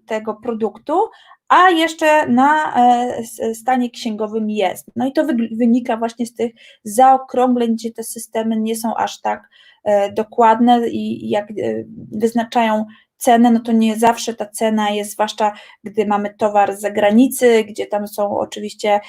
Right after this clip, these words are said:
przeliczenia według kursu, no to czasami gubi te grosze. Natomiast, no, to jest tylko jakby, e, taki dodatkowy plus, ale to pod warunkiem, że wam, e, tak naprawdę system to księguje automatycznie na,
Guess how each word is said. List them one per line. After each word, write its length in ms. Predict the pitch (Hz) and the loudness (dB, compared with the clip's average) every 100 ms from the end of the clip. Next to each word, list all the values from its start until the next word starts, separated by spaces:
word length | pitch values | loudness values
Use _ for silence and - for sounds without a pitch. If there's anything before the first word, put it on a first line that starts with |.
| - - | -12 -6
przeliczenia 680 | - 214 220 311 277 240 | -4 -4 -2 2 6 6
według 320 | 214 220 233 - | 4 0 -2 -2
kursu, 340 | 349 330 339 | -2 -2 0
no 140 | 349 | 0
to 300 | 349 294 285 | 4 6 6
czasami 480 | - 269 - 247 233 | 2 -4 0 2 2
gubi 320 | 208 220 196 | 0 -4 -6
te 100 | - | -8
grosze. 220 | 190 - 240 | -8 -6 -6
Natomiast, 380 | 320 403 392 | -4 -2 0
no, 120 | 370 370 | 0 2
to 120 | 349 | 2
jest 240 | 330 320 | 2 0
tylko 320 | 285 277 254 254 - _ _ | -6 2 2 2 -6 _ _
jakby, 240 | 220 214 240 | -8 2 4
e, 460 | 240 - 226 226 226 | 4 2 2 2 0
taki 300 | - 254 - | 0 0 -2
dodatkowy 680 | 226 254 240 233 - 269 233 233 - | 2 4 4 0 -2 0 0 -2 0
plus, 380 | 277 359 359 - _ _ _ | 4 4 2 -6 _ _ _
ale 260 | 262 339 320 | 2 4 2
to 140 | 285 | 0
pod 280 | - 320 269 | 0 0 2
warunkiem, 640 | 269 247 254 311 320 294 | 4 4 4 2 -2 -2
że 140 | 262 262 | -2 2
wam, 220 | 262 254 | 2 2
e, 220 | - 226 | -2 -8
tak 160 | 262 254 | -6 -4
naprawdę 500 | 254 254 247 233 247 | -4 -2 -2 -2 -4
system 460 | 247 247 226 220 | -6 -8 -6 -6
to 100 | 220 | -8
księguje 720 | 220 - 208 214 220 220 214 214 _ _ _ - | -14 -14 -8 -2 0 0 -2 -4 _ _ _ 0
automatycznie 1080 | 247 339 349 330 262 240 247 247 - 226 226 | 4 4 2 0 2 2 0 -4 -6 -4 -2
na, 480 | 214 214 214 214 | -2 -4 -6 -6